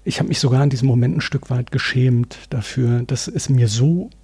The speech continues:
spät erst aufgefallen ist in meinem Leben. Ich dachte also, ich bin jetzt wirklich ein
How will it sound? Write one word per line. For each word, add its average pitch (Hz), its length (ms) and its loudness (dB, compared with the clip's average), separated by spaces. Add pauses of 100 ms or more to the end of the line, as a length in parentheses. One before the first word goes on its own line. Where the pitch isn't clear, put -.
(320)
spät 151 440 4
erst - 280 0
aufgefallen 117 560 0
ist 113 160 -2
in - 80 -2
meinem 117 180 2
Leben. 127 300 0
Ich - 100 -4
dachte 151 320 0
also, 135 200 0
ich - 120 -4
bin 139 140 2
jetzt 127 240 0
wirklich 147 320 0
ein 143 180 -2